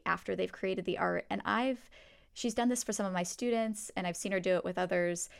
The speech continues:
And just the tremendous, like, opening that creates when you're able to distance yourself a little bit from the story by creating something that's not using words and then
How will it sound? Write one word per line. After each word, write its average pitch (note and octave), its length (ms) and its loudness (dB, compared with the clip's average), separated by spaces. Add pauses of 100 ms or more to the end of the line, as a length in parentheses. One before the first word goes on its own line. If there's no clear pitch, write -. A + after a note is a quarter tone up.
(260)
And F#3+ 320 2
just G#3 180 -2
the A3+ 80 0
tremendous, G3+ 640 -2
like, F3 280 0
opening F#3+ 480 0
that E3 120 0
creates F3 520 -2
when G3 160 2
you're F#3+ 160 2
able F#3+ 260 2
to F#3 160 -6
distance F3+ 420 -4
yourself F3 340 -2
a F#3 40 -2
little G3+ 260 0
bit G3 200 0
from F#3 140 -2
the F#3 80 -2
story F3+ 420 2
by E3 120 -2
creating F#3+ 520 -2
something F#3 600 -4 (240)
that's - 200 -4
not F#3 260 2
using F3+ 440 -2
words F#3 380 2
and F#3+ 140 0
then F3+ 260 0